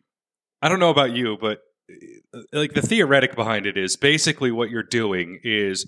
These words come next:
starting a conversation with someone who's walking down the sidewalk,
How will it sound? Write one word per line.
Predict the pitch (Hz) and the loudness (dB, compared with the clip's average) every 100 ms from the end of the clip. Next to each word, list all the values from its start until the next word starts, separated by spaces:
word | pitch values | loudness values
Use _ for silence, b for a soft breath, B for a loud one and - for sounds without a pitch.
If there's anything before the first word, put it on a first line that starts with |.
| - | -6
starting | - 131 139 151 | 0 2 4 2
a | 143 | 0
conversation | - 127 120 113 - 110 107 110 | 2 0 -2 -2 -2 0 -2 -4
with | 98 | -4
someone | - 127 113 104 | 0 2 0 -2
who's | 107 95 | -6 -2
walking | 101 98 101 92 | 0 0 -4 -2
down | 90 87 | 0 0
the | 82 | -4
sidewalk, | - 85 80 - - - | -4 -4 -6 -14 -20 -20